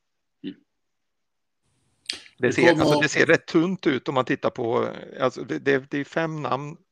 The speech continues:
Speaker 2: på våra offensiva mittfältare. Men det är ju inte så att, eh, att man känner att de, eh, sätter skräck i motståndarna. Det är ju Bowen som gör det. Eh, Lanzini, Vlasic, Fornals, Benrahma. Fornals älskar vi ju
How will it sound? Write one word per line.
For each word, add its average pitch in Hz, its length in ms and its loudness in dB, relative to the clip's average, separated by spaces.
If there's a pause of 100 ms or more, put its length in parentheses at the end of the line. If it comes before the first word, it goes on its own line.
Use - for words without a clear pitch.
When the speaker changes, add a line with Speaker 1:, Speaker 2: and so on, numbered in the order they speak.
(320)
Speaker 2:
på 151 100 -10
våra 131 280 -2
offensiva 127 540 -8
mittfältare. - 640 -8 (420)
Men 131 360 -8 (520)
det 131 60 -4
är 131 60 -2
ju 139 60 -6
inte 127 160 -12
så 131 240 -6
att, - 280 -4
eh, 120 420 -6
att - 160 -12
man 113 300 -8
känner 113 300 -8
att 113 340 -12
de, 113 400 -12
eh, 113 340 -12
sätter 120 280 -10
skräck - 460 -12
i - 20 -10
motståndarna. 117 640 -12 (480)
Det 156 100 0
är 147 40 4
ju 120 100 0
Bowen 120 480 -6
som 127 200 -14
gör 123 160 -8
det. - 180 -8 (960)
Eh, - 320 -10
Lanzini, 131 460 -4
Vlasic, 131 640 -4
Fornals, 120 580 -6
Benrahma. 113 640 -6 (300)
Fornals 123 560 -6
älskar 131 460 -8
vi 113 100 -8
ju 113 180 -8